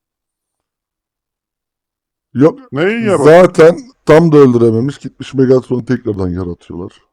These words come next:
Speaker 2: Megatron çok zeki. Bak, adam gidiyor, bilim öğretiyor insanlara. Kendini tekrar yaptırıyor. Uğraşmıyor. Kendi
Speaker 1: Adam işi biliyor.
Speaker 2: kromozomlarını
Speaker 1: Adam hak ediyor usta. Adam
Speaker 2: Adam
Speaker 1: zehir
Speaker 2: sonuna
Speaker 1: gibi,
Speaker 2: kadar
Speaker 1: cin
Speaker 2: hak ediyor.
Speaker 1: gibi.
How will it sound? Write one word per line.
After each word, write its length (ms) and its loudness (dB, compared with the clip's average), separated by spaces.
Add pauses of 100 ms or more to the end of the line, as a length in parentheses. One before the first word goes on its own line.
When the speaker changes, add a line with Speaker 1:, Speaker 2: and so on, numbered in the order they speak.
(560)
Speaker 2:
Megatron 640 -4
çok 240 -2
zeki. 360 -10
Bak, 200 -6 (300)
adam 400 -4
gidiyor, 480 -6
bilim 280 -6
öğretiyor 560 -6 (200)
insanlara. 720 -10 (320)
Kendini 420 -2
tekrar 340 -2
yaptırıyor. 540 -6 (1500)
Uğraşmıyor. 720 -8 (300)
Kendi 260 -2
Speaker 1:
Adam 160 -2
işi 80 -4
biliyor. 240 -4
Speaker 2:
kromozomlarını 500 -2
Speaker 1:
Adam 360 0
hak 340 -4
ediyor 260 -4
usta. 260 -14 (640)
Adam 180 -2
Speaker 2:
Adam 140 0
Speaker 1:
zehir 180 -2 (120)
Speaker 2:
sonuna 140 -4
Speaker 1:
gibi, 100 -6
Speaker 2:
kadar 120 -2
Speaker 1:
cin 240 -2
Speaker 2:
hak 40 0
ediyor. 200 -8
Speaker 1:
gibi. 120 -10